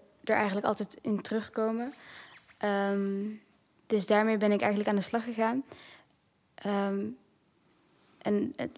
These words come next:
het zijn onderwerpen zoals bijvoorbeeld geweld. Ik, ik ontde-, ik ontdekte dat ik heel veel over geweld spreek in mijn teksten. En dat is soms heel groot geweld, zoals een genocide. En soms heel, eh, intiem geweld.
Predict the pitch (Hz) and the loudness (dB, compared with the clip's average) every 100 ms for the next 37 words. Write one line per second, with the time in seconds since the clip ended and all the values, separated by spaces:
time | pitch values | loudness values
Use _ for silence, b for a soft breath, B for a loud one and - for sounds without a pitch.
0 | 107 - - - 226 214 220 214 208 202 | -10 -8 -6 0 2 4 6 6 4 0
1 | 208 202 208 208 208 - - 202 208 254 | 2 2 0 0 0 -4 -2 2 2 2
2 | - - - _ - _ _ - - 208 | -4 -14 -16 _ -20 _ _ -20 -4 0
3 | 202 - 208 214 202 196 196 196 196 208 | 2 0 0 0 0 -2 -4 -4 -2 0
4 | 208 202 220 196 196 202 202 196 - B | -2 2 0 0 0 2 2 0 -10 B
5 | B B B _ _ - - 226 247 262 | B B B _ _ -12 2 4 6 4
6 | 233 220 226 226 - - 262 262 - 208 | 4 2 2 0 0 0 0 0 -2 -2
7 | 202 220 - 226 202 220 240 - 220 - | -4 -6 -2 -2 4 6 6 4 0 0
8 | 202 196 - - - 220 427 220 208 214 | -2 -4 -4 -10 -10 -10 -4 -2 2 2
9 | 233 233 226 233 233 B B B B - | 0 -2 0 0 -2 B B B B -4
10 | 214 226 220 220 220 220 214 - 302 220 | 0 2 2 2 4 4 2 -2 -2 -2
11 | - - 226 208 247 262 254 220 233 262 | -2 0 -2 2 4 6 6 6 4 0